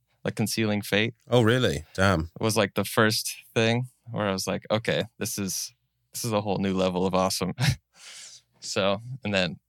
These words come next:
Speaker 1: just interested in syncopation more and more, all the more nuanced things in prog metal.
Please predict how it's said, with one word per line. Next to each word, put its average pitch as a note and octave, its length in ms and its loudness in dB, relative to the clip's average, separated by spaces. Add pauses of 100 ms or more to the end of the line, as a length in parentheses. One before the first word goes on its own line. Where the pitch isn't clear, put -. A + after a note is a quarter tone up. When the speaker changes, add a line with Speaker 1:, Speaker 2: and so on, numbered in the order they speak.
(320)
Speaker 1:
just - 400 -4
interested G#2+ 440 0
in G2+ 180 0 (440)
syncopation G2+ 880 0
more G2 220 2
and G2 80 0
more, G2 340 2
all G2 180 2
the G2 140 0 (480)
more G2+ 180 4
nuanced G2 540 0
things G2 300 2
in F#2+ 100 -2
prog F#2+ 280 0
metal. F#2+ 320 0